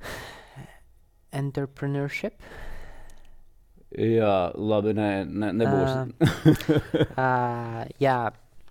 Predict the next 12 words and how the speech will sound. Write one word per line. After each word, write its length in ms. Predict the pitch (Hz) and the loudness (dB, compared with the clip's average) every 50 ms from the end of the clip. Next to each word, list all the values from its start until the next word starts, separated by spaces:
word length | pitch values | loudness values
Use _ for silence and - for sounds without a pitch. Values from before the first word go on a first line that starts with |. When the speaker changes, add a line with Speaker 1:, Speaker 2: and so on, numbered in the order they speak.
| - _ _ _ _ - - | -20 _ _ _ _ -8 -4
Speaker 1:
piedodiet, 560 | 135 127 127 135 127 123 131 123 117 117 120 - | -2 0 0 2 0 2 2 0 0 -2 -6 -8
man 300 | - 123 120 117 120 120 | -6 -6 -4 -4 -4 -4
nav 220 | 123 120 123 127 | -2 -2 -2 -2
tik 360 | - - 120 117 - - - - - - | -2 -4 -6 -6 -6 -8 -20 -20 -20 -14
Speaker 2:
Krieviski 520 | - - 127 127 131 151 156 - - 151 117 101 | -6 0 2 4 4 4 2 -2 -4 -6 -6 -6
vārds? 400 | - - 135 139 131 - - - - - - - - _ _ _ - - - - _ _ _ _ _ _ _ _ _ _ _ _ _ _ - - - | -2 0 2 2 2 0 -4 -20 -20 -20 -20 -20 -20 _ _ _ -20 -20 -20 -20 _ _ _ _ _ _ _ _ _ _ _ _ _ _ -20 -12 -10
Speaker 1:
Vēl 420 | 127 117 110 139 139 139 135 131 | -8 -4 -2 0 2 2 2 0
sarežģītāk. 1000 | - - - - - - - 131 123 123 120 113 117 117 113 - 117 107 107 - - | -2 -6 -10 -10 -6 -2 0 0 2 0 0 -2 -4 -6 -6 -4 -4 -4 -2 0 2
Speaker 2:
Labi, 360 | 98 110 120 123 113 117 143 - - 165 - | 4 6 6 6 6 4 2 4 6 6 6
<laughs> 80 | - | 6
labi. 380 | 165 - 160 - - - 147 143 - - - 143 - - - - - - - - - 214 214 214 196 190 185 175 156 135 127 123 113 110 - | 6 6 4 4 4 2 0 0 0 0 -4 -4 -4 -8 -16 -18 -20 -20 -16 -12 -10 -8 -6 -6 -6 -6 -8 -8 -10 -10 -12 -12 -14 -16 -10
Speaker 1:
Ā, 180 | - - 131 | -4 0 2